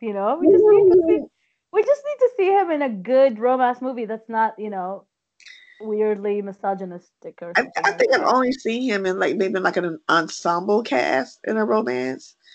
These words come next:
Speaker 2: but not, like, as
Speaker 1: He,
Speaker 2: the
Speaker 1: he's
Speaker 2: lead in a
Speaker 1: done,
Speaker 2: romance.
Speaker 1: he, he's done a movie with, uh, Anna Faris. What, uh, what, What's Your Number, I think.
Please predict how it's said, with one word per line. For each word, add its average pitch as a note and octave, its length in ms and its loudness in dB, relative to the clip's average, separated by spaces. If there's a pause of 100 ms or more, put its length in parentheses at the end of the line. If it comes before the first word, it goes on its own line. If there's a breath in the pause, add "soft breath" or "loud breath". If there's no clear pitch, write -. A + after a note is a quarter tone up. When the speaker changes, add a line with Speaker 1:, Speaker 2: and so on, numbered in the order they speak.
(280 soft breath)
Speaker 2:
but G#3+ 160 4
not, G#3 280 0
like, F3 240 2
as D#3+ 120 0
Speaker 1:
He, - 80 -8
Speaker 2:
the D#3 140 -2
Speaker 1:
he's D#4 80 0
Speaker 2:
lead D#4 300 0
in D4 60 -4
a C#4+ 40 2
Speaker 1:
done, D4+ 120 0
Speaker 2:
romance. - 640 -16 (260)
Speaker 1:
he, - 160 -18 (140)
he's B3 260 -4
done B3 300 0
a B3+ 100 0
movie G#3 380 -6
with, G#3 280 -4
uh, F#3+ 380 0
Anna G3 280 -6
Faris. G3+ 420 -2 (300)
What, G3 280 -6
uh, F#3 320 -2
what, F3+ 240 -8 (160)
What's F#3 420 -8
Your G#3 80 0
Number, F#3 300 -4
I C#4+ 100 0
think. F4 320 -6